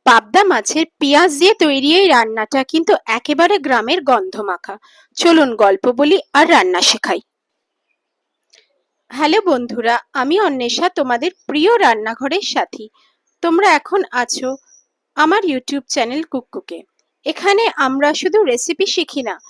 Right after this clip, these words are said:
শিখি প্রতিটি রান্নার পেছনের গল্প। আজ আমরা বানাবো পাবদা মাছ পেঁয়াজ দিয়ে, ঠিক যেমনটা আমার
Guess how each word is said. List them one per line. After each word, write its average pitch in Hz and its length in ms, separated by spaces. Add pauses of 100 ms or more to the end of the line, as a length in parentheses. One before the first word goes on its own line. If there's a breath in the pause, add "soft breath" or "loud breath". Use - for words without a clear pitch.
(180 soft breath)
শিখি - 320 (140)
প্রতিটি 359 500
রান্নার 254 420
পেছনের 302 500
গল্প। 208 480 (520)
আজ 359 280
আমরা 339 260
বানাবো 226 520 (220)
পাবদা 247 380
মাছ 370 360
পেঁয়াজ 254 380
দিয়ে, 202 300 (420 soft breath)
ঠিক 403 240
যেমনটা 269 760
আমার 294 280